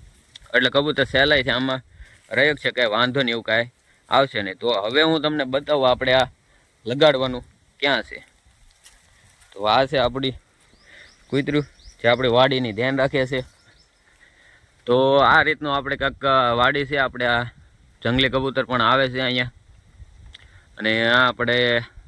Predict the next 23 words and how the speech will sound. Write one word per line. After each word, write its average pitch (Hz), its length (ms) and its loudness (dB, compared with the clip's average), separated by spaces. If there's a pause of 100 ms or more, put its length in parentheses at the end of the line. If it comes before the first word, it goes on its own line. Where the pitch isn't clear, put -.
(140)
મારા 113 140 0
પપ્પાએ 127 400 0
આપણે 120 280 -2
અહીંયા 123 200 -2
ચબૂતરો 127 420 -4
બનાવેલો 131 460 0
છે. 143 180 -8 (1400)
આ 113 120 -2
રીતની 123 260 0
આપણી 113 200 -4
કાંઈક 110 180 -4
વાડી 123 280 0
છે. - 180 -8 (1000)
એમાં 131 480 2
આ 147 240 2
જે 147 160 2
તમને 143 280 0
દેખાય 143 340 0
છે, 131 120 -8
આ 117 160 0
સેટઅપ 131 340 -2
આખો 127 220 0
આપણે 123 400 0